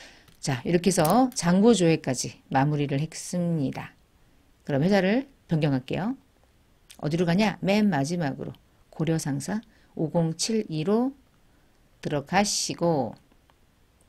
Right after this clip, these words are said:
자, 이번에 원가는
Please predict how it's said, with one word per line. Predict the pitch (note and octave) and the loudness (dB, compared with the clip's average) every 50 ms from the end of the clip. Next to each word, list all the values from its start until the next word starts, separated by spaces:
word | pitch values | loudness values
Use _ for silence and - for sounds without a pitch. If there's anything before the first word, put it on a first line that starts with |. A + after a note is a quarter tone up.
| _ _ _ _ _ _ _ _ _ _ _ _ _ _ _ _ _ _ _ _ - | _ _ _ _ _ _ _ _ _ _ _ _ _ _ _ _ _ _ _ _ -6
자, | - F#3+ E3 | -2 0 2
이번에 | E3 G3+ G#3+ A#3+ B3+ B3+ C4 | 4 4 6 8 8 10 10
원가는 | A3+ F#3 F3+ F3+ F3+ E3 E3 F3 F#3 D#3+ C3+ A#2 - | 8 8 4 4 2 2 2 2 2 0 0 -2 -6